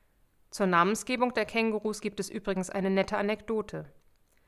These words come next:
Danach hatte der britische Seefahrer James Cook als einer der ersten Europäer diese Tiere gesichtet. Als er die eingeborenen Aborigines nach dem Namen dieses Tieres fragte, antworteten diese mit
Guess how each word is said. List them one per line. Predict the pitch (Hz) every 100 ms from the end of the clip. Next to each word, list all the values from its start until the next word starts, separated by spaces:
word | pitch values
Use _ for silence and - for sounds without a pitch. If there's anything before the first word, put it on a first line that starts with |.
| _ _ _ - -
Danach | 196 208 220 240
hatte | 220
der | 208 208
britische | 226 240 214 202
Seefahrer | 185 226 - 202 190
James | 185 190 185 -
Cook | - 285 - -
als | 190
einer | - 208 208
der | 196
ersten | 196 214 - 240
Europäer | 220 214 208 202 190 196
diese | 202 208
Tiere | 208 214 208 208
gesichtet. | 208 233 - - - - _ - - - _ _ _ _ _ _
Als | 143 143
er | 190
die | 190
eingeborenen | 185 196 196 196 202 202 196
Aborigines | 190 180 185 185 214 208 226 226
nach | 202 196
dem | 190 185
Namen | 170 185 202
dieses | 208 208 -
Tieres | - 214 208 -
fragte, | - 196 196 - 220 - - _ -
antworteten | - 196 190 180 190 190 185
diese | 190 185
mit | 196 202